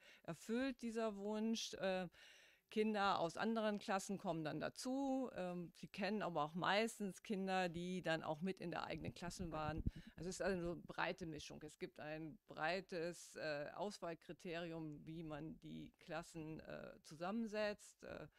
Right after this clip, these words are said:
Grundschulen spielen eine Rolle, Ortsnähe spielt eine Rolle, Anzahl von Jungen und Mädchen spielt eine Rolle.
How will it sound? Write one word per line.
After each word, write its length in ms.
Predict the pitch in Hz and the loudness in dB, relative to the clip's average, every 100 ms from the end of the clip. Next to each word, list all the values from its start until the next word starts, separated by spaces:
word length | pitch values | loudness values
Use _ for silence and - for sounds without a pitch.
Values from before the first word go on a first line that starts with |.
| - - - _ | -20 -20 -20 _
Grundschulen 400 | - 208 196 202 | -4 -4 -2 -6
spielen 240 | 190 190 180 | -6 -4 -4
eine 80 | |
Rolle, 380 | 160 156 165 160 | -2 -2 -2 -4
Ortsnähe 500 | - 170 - 156 156 | -4 -6 -6 -6 -6
spielt 320 | 151 160 147 | -6 -8 -8
eine 80 | 151 | -8
Rolle, 320 | 151 143 156 | -6 -4 -4
Anzahl 400 | 147 147 165 - | -4 -8 -6 -6
von 180 | - 160 | -6 -8
Jungen 220 | 160 180 | -6 -6
und 80 | 165 | -4
Mädchen 400 | 190 233 233 214 | -2 -4 -2 -6
spielt 320 | - - 196 | -6 -8 -8
eine 120 | 190 175 | -6 -6
Rolle. 380 | 160 160 165 | -2 0 -2